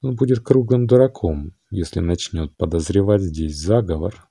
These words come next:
без достаточно веских оснований. У двери Джеллика столкнулся с Тан Гья.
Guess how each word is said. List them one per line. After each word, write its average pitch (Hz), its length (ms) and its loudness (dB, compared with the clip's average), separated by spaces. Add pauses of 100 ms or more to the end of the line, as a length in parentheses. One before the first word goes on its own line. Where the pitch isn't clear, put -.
(160)
без 95 220 -2
достаточно 98 760 0
веских 85 500 -2
оснований. 90 800 -4 (1400)
У 117 80 -2
двери 113 540 2 (100)
Джеллика 104 480 2
столкнулся 95 840 -2
с - 120 -14
Тан 80 400 -2
Гья. 98 520 -2